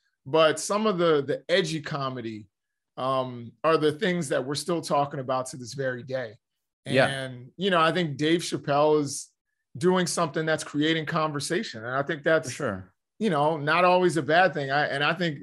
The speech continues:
Speaker 1: like I said, the, the conversation about the value of Black lives in our society, when a Black person dies or gets shot to death, we're like, you know, I, I think that that's a conversation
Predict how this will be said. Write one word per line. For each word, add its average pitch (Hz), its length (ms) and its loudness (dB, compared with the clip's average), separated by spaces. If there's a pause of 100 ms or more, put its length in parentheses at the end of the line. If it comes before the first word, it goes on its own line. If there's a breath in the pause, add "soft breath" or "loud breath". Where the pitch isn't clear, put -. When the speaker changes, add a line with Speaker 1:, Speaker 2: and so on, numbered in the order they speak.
Speaker 1:
like 143 200 4
I 151 80 2
said, 147 360 0
the, 131 220 -2
the 123 100 -8
conversation 170 720 -2
about 139 260 2
the 131 80 -8
value 151 420 0
of 135 80 -4
Black 147 300 -2
lives 143 340 0
in 131 80 -8
our 123 120 -6
society, 117 640 -4 (380 soft breath)
when 131 140 -4
a 120 40 -4
Black 156 300 2
person 147 380 -2
dies 139 520 0
or 135 40 -8
gets 120 160 -10
shot - 380 -2
to 139 80 -12
death, 120 340 -4
we're 120 140 -8
like, 117 180 -4 (1120)
you 143 120 -4
know, 143 120 2
I, 147 300 2
I - 20 -2
think 165 180 -4
that 135 200 -4
that's 220 260 -2
a 175 80 0
conversation 135 880 -4